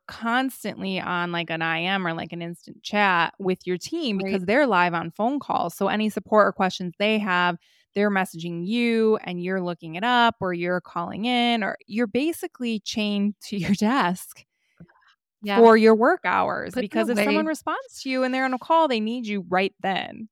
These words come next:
Speaker 2: Put that way doesn't make working from home sound that
Speaker 1: No,
Speaker 2: delightful.
Speaker 1: no. However, I will say I did end up, I think a year in, I was,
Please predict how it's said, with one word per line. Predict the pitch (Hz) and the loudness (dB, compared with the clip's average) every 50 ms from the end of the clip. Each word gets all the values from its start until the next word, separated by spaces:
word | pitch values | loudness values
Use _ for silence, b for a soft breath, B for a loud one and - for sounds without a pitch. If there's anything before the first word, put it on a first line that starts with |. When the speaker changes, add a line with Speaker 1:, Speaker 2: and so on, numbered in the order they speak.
| _ _ | _ _
Speaker 2:
Put | - 269 | -4 0
that | - 359 330 | 2 2 4
way | 320 320 302 | 4 4 4
doesn't | 269 277 - 254 233 226 - - - | 2 0 0 0 -2 -2 -4 -4 -2
make | 233 262 240 233 | -2 -2 0 0
working | 240 226 - 233 | 0 0 0 -2
from | - 220 196 | -2 -2 -4
home | 175 - 226 254 269 220 190 | -6 -4 -4 -2 -2 -2 -2
sound | - - 143 131 123 - | -2 -4 -4 -4 -4 -6
that | 117 - - | -8 -8 -10
Speaker 1:
No, | 165 | -10
Speaker 2:
delightful. | - - - - 233 269 277 233 180 151 165 175 - _ _ 233 240 | -8 -8 -6 -4 -2 0 2 2 2 0 -2 -6 -10 _ _ -16 -6
Speaker 1:
no. | 220 214 190 - - - | -2 -2 -2 -2 -4 -6
However, | - - 240 240 226 208 - - - - | 0 4 6 6 6 6 4 0 -4 -2
I | - 208 | -2 -2
will | 202 208 220 226 | 0 0 0 -2
say | - - - 208 196 190 185 185 - - _ _ _ _ _ _ - | -2 -2 0 2 4 4 4 2 0 -4 _ _ _ _ _ _ -2
I | 190 190 185 185 185 180 180 180 185 180 180 180 - - _ _ _ _ _ _ 175 _ _ | 2 2 4 4 4 2 2 0 -2 -2 -4 -4 -6 -8 _ _ _ _ _ _ -20 _ _
did | - 202 202 202 | -4 -2 -2 0
end | 196 - 214 202 202 | 0 -2 0 2 4
up, | 202 196 196 190 - _ | 4 4 4 2 0 _
I | - 196 | -8 -6
think | - - 208 208 | -6 -6 -6 -6
a | 196 | -6
year | 180 180 185 185 185 180 | -4 -2 0 0 0 0
in, | - - 180 175 175 175 185 190 - - | 0 -2 -2 0 -2 -2 -4 -6 -6 -6
I | 185 | -6
was, | 175 185 185 - | -6 -6 -6 -8